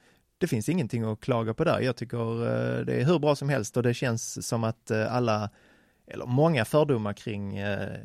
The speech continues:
det området, eh, de, de, eh, vattnas ut lite löpande. Det är väldigt mycket så här, eh, eat the rich.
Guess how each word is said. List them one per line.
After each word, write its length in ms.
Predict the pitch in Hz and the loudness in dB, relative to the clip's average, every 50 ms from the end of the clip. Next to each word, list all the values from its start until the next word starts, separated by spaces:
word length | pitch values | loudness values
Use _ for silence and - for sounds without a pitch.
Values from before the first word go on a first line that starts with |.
| 92 104 | -12 -12
det 340 | 104 104 - 110 98 92 - | -8 -6 -4 -4 -4 -6 -6
området, 640 | - - 113 110 113 104 101 101 101 104 - _ - - - - _ _ _ _ _ _ _ _ _ _ _ _ _ _ _ _ - | -4 -2 -2 -2 -2 -2 -4 -4 -4 -6 -10 _ -18 -20 -20 -20 _ _ _ _ _ _ _ _ _ _ _ _ _ _ _ _ -8
eh, 120 | 127 131 | -8 -8
de, 420 | 135 143 147 147 160 165 160 151 | -8 -8 0 4 4 4 4 4
de, 260 | 143 160 156 156 147 147 | 2 0 0 0 0 -2
eh, 440 | 147 151 151 151 151 151 151 151 | -2 0 0 -2 -2 -2 -4 -4
vattnas 640 | 143 135 123 143 147 135 - - 147 135 127 - - | -6 -2 0 2 2 2 0 -2 -4 -4 -2 -2 -2
ut 380 | 131 - - - - - - _ _ _ _ _ _ | -4 -4 -6 -12 -18 -20 -20 _ _ _ _ _ _
lite 600 | - 117 117 117 - _ - 113 113 110 110 110 | -6 -4 -4 -4 -4 _ -4 -4 -2 -2 -2 -2
löpande. 640 | 113 113 120 123 - - - 92 92 - - 110 - _ _ _ _ _ _ _ _ _ _ - | 0 0 0 -2 -2 -6 -8 -8 -10 -12 -14 -14 -16 _ _ _ _ _ _ _ _ _ _ -4
Det 80 | 120 | -2
är 40 | 113 | 2
väldigt 280 | 110 123 120 117 104 110 | 4 4 4 2 2 -2
mycket 260 | 110 110 - 107 - | -4 -4 -4 -4 -4
så 80 | 113 | -2
här, 340 | 104 104 104 98 101 95 95 95 | -2 0 0 -2 -2 -4 -4 -6
eh, 60 | 95 98 - _ - 123 | -8 -10 -10 _ -4 -4
eat 240 | 110 - - - 110 | -4 -4 -6 -6 -2
the 80 | 110 107 | -2 0
rich. 500 | 110 110 104 - - - - - - | 0 0 -2 -4 -6 -8 -8 -8 -10